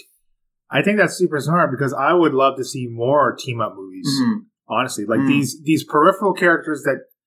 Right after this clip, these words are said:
Speaker 1: are kind of, like, semi-prominent members of the Avengers, but not really good enough or popular enough to s-, to have their own movie. I mean, as it is, the, the cast of the Avengers,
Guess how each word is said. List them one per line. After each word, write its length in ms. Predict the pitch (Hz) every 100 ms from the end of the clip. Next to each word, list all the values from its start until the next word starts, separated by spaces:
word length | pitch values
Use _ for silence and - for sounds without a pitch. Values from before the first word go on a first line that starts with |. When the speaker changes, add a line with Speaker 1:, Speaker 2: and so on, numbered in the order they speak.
| _ _ _ _ _ _
Speaker 1:
are 420 | 151 151 143 135 _ _ _ _ _ _ -
kind 280 | - 180 196
of, 100 | 196
like, 160 | 175
semi-prominent 960 | - - 180 208 196 - 202 220 226 226 - _ _ _
members 320 | 175 202 196
of 80 | 190
the 60 |
Avengers, 320 | 185 190 196 170
but 220 | 156 151
not 320 | 165 180 220 160
really 680 | 147 160 175 185 190 - _ _ _ _ _ _ _ _ _
good 160 | 156 160
enough 240 | 170 165
or 160 | 135 117
popular 520 | - 151 160 165 160
enough 300 | 160 160 160 - _ _ _
to 80 | -
s-, 200 | 110 - _
to 80 | 120
have 180 | 123
their 120 | 131 123
own 160 | 131
movie. 440 | 104 117 151 175 170 _ _ -
I 60 |
mean, 160 | 156 151
as 240 | 160 185
it 100 | 160
is, 600 | 160 147 110 120 135 - _
the, 300 | 135 123 120 117
the 100 | 120
cast 320 | 147 147 147
of 60 | 139
the 260 | 127 123 123
Avengers, 420 | 120 123 117 113